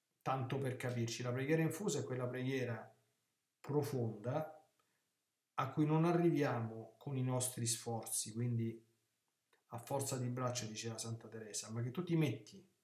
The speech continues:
in orazione e quasi istantaneamente entri in preghiera molto profonda. Chi, chi l'ha, chi l'ha vissuto lo,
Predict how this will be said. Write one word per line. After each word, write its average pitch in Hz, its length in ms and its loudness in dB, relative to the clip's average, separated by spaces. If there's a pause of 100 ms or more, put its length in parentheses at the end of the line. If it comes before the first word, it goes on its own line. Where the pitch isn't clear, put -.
(540)
in 135 100 0
orazione 151 640 6
e 135 140 0
quasi 170 320 4
istantaneamente 123 840 -4
entri 131 320 -4
in 120 80 -4
preghiera 127 400 0
molto 127 420 0
profonda. 117 520 -2
Chi, 139 260 -6
chi 151 160 -2
l'ha, 147 140 0
chi 147 220 -2
l'ha 143 120 0
vissuto 160 320 2
lo, 123 360 0